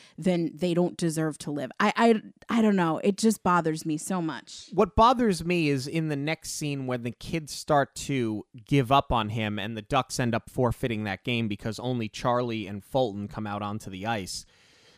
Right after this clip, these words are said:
Speaker 2: Um, they, they, they call him out right away for, "This is what you said to Riley." And he's like, "I didn't mean it like that." Like, he d-, and that was, like, the most he would say. Like,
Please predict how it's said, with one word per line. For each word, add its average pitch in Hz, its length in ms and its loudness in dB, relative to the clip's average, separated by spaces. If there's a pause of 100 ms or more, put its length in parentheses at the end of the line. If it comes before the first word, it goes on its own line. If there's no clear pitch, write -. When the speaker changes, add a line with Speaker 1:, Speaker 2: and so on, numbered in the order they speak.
(200)
Speaker 2:
Um, 123 580 -2 (720)
they, 202 400 0
they, - 180 -6 (420)
they 196 260 4
call 254 420 -2
him 214 220 -4
out 233 260 -2
right 185 240 -2
away 202 280 -4
for, 151 240 -6
"This 180 300 -2
is 185 120 -6
what 190 200 -6
you 160 120 -6
said 165 380 -2
to 147 120 2
Riley." 123 640 0 (360)
And 143 80 -16
he's 147 200 -10
like, 135 320 -2 (640)
"I 143 60 -8
didn't 170 220 0
mean 98 200 -6
it 104 120 -12
like 98 220 -14
that." 95 240 -12 (300)
Like, 202 200 -2
he 247 160 -16
d-, 175 220 -16
and 196 160 -10
that 226 100 -10
was, 226 140 -10
like, 208 200 -10
the 202 60 -4
most 180 360 -6
he 185 100 -6
would 143 220 -6
say. 147 400 -8 (260)
Like, 165 200 -8